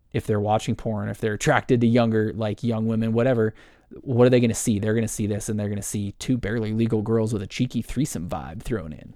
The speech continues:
right? So it's like, just a, an, a, an example of, we kinda see a little bit what we look for. So, uh, next comment from Antonios, um, another person who questioned,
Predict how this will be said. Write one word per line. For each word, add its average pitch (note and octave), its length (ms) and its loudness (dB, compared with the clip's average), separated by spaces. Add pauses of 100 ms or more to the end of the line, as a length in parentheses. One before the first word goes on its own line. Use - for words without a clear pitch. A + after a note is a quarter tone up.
right? A#2+ 400 -6
So B2 220 2
it's - 160 0
like, A2+ 240 2 (580)
just D3 260 4
a, D#3 100 2
an, C3 180 2 (220)
a, C3+ 220 -2
an B2+ 140 4
example A2+ 680 4
of, G#2 400 2 (360)
we A2+ 140 0
kinda A#2 280 0
see A#2+ 220 2
a A2 80 4
little A2 200 2
bit G2+ 240 -4 (200)
what B2 180 -6
we G2 80 -6
look - 180 -12
for. - 260 -12
So, G#2+ 300 2 (840)
uh, A2 300 8 (840)
next G3 220 8
comment F3+ 360 8
from C#3 360 4 (260)
Antonios, C3+ 1200 2
um, A2 240 2
another G3 380 8
person B2+ 340 4
who B2 100 4
questioned, A#2+ 500 2